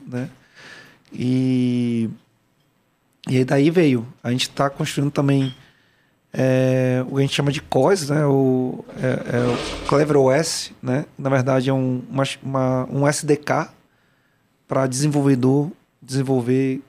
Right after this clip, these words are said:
qualquer solução com cripto, né? A gente desenvolveu o Custody, que eu acabei de escrever. A gente desenvolveu também o Crypto Bank. Aí já são soluções mais, é, B two B, né? Assim, pô, eu, eu quero fazer um game,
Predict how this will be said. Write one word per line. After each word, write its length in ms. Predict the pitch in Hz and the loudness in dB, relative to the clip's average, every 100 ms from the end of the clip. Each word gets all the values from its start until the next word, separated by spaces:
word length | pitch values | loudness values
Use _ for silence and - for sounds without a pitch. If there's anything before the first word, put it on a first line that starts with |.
| _ _ _ | _ _ _
qualquer 280 | - 127 156 | -6 -2 -2
solução 480 | - 143 120 135 131 | 0 -2 0 0 0
com 160 | 131 | -2
cripto, 380 | 113 127 131 - _ _ _ _ _ _ _ _ | -2 -2 -4 -10 _ _ _ _ _ _ _ _
né? 260 | - 123 127 | -6 -2 -2
A 20 | |
gente 140 | 135 | -4
desenvolveu 260 | 147 147 143 | -2 0 0
o 20 | |
Custody, 520 | 147 151 160 - 202 - - | 0 2 2 0 -4 -6 -6
que 80 | |
eu 60 | 143 | -6
acabei 380 | 135 - 139 135 | -6 -6 -2 -2
de 80 | 127 | -4
escrever. 500 | - 151 131 143 185 _ | -4 -2 0 -2 -4 _
A 40 | 143 | -12
gente 80 | |
desenvolveu 240 | 147 151 147 | -6 -2 -2
também 160 | 151 151 | -2 -2
o 20 | |
Crypto 300 | 165 170 165 | -2 0 0
Bank. 400 | 135 143 175 - _ _ _ _ _ - | 2 0 -2 -12 _ _ _ _ _ -8
Aí 100 | 127 | -2
já 140 | 143 | -2
são 240 | - 151 | -2 -2
soluções 400 | 147 156 147 151 | 0 0 0 0
mais, 380 | 139 143 120 - - _ - 117 117 - - | 0 -2 -4 -8 -14 _ -10 -8 -10 -12 -6
é, 320 | 120 123 127 | -4 -2 -4
B 160 | 123 | -4
two 160 | 160 151 | -4 0
B, 240 | 123 202 - _ _ | 0 0 -4 _ _
né? 200 | 131 147 - - _ _ - | -8 -8 -10 -20 _ _ -12
Assim, 160 | - | -10
pô, 180 | 143 156 | 0 4
eu, 200 | 175 180 - | 4 2 0
eu 100 | 151 | -2
quero 160 | 165 170 | 0 0
fazer 200 | 180 185 | 2 2
um 100 | 175 | 2
game, 540 | 147 180 214 220 233 | 2 4 2 -2 -6